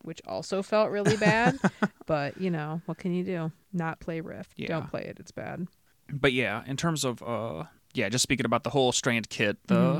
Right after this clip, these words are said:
Speaker 2: how the, how that stuff feels in practice to use. Like I said, I think they did a really good job. Of the, the grapple is really neat. It's nice that all the classes have access to one, like, neat mobility option, 'cause that's another, like,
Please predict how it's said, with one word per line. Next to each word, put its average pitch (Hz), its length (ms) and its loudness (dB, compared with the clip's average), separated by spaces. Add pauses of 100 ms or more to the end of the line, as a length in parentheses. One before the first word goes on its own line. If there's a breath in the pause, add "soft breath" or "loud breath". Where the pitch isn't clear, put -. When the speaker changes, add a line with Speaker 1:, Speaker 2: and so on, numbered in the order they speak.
Speaker 2:
how 120 140 6
the, 120 100 4
how 151 120 6
that 135 120 8
stuff - 200 0
feels 123 520 0 (160)
in 127 80 0
practice 131 340 6
to 123 80 -2
use. 120 320 2
Like 117 100 -2
I - 20 -6
said, 120 120 -2
I 117 40 -6
think 226 160 -2
they 302 80 -4
did 160 140 0
a 123 40 2
really 123 220 0
good 101 100 -4
job. 107 480 -2 (160)
Of 127 140 0
the, 107 200 -2
the 120 100 -10
grapple 170 340 4
is 160 100 2
really 165 200 4
neat. 156 360 0
It's - 220 -4
nice 127 240 4
that 120 140 -2
all 127 200 6
the 120 80 2
classes 123 380 2
have 117 400 -4 (100)
access 120 420 0
to 120 260 2
one, 123 480 6
like, 120 260 2
neat 117 320 -2
mobility 139 400 4
option, 147 360 4
'cause 135 120 -4
that's 117 140 -2
another, 117 360 -2
like, 110 180 -6